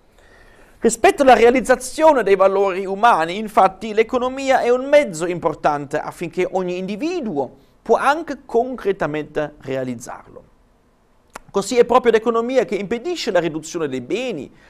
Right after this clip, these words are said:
a meri beni soggettivi o utilitaristici,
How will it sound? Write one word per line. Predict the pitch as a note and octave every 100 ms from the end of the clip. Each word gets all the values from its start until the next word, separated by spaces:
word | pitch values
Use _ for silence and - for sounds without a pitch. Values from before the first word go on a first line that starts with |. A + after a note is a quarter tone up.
| - -
a | C#3
meri | E3 A#3+ C4+ A#3 G3+
beni | E3+ D#3 D#3+
soggettivi | D3+ D#3 C#3+ D#3+ - D#3 B2+ B2+ - - -
o | G3+
utilitaristici, | A3+ F#3+ F3+ F#3+ F3+ E3+ E3 - C3 - A2+ -